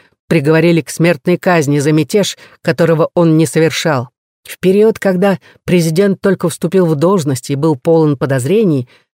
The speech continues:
можно было лишиться жизни даже из-за одного нелепого слуха. Жену подполковника Камила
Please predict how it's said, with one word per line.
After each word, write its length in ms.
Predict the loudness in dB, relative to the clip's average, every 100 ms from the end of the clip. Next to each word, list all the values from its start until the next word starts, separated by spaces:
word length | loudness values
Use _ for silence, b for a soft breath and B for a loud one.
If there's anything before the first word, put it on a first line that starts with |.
| _
можно 300 | -2 0 2
было 160 | 2 2
лишиться 480 | 2 0 -4 -2 0
жизни 320 | 2 2 2
даже 340 | 2 2 0 b b
из-за 280 | -2 0 0
одного 360 | 0 2 2 2
нелепого 520 | 2 2 0 0 -2
слуха. 540 | -2 -2 -2 -2 -14 _ _ _ -6
Жену 280 | 0 0 0
подполковника 720 | -2 -2 0 2 2 0 -2
Камила 560 | 0 0 2 2 0